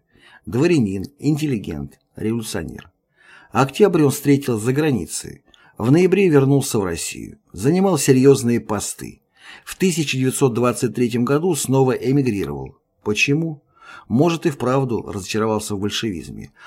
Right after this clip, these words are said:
а может, по той же причине, по которой нередко разочаровываются в своих правительствах люди, занимающиеся внешней торговлей. Не суть.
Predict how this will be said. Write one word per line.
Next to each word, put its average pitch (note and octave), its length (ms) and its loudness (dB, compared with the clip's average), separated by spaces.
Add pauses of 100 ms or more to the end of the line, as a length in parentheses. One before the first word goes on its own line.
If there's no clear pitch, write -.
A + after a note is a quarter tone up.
(180)
а G#2+ 160 -2
может, E3 400 0
по A#2 140 -2
той B2 160 0
же A2+ 140 -4
причине, B2+ 600 -2
по - 140 -12
которой B2 440 -2
нередко C3 600 0
разочаровываются G#2+ 800 -4
в - 40 -10
своих G#2+ 380 -4
правительствах A2 640 -6
люди, C3+ 460 -2 (380)
занимающиеся C#3 840 0
внешней G#2+ 460 -2
торговлей. D2 680 -10 (240)
Не B2 360 -2
суть. - 380 -10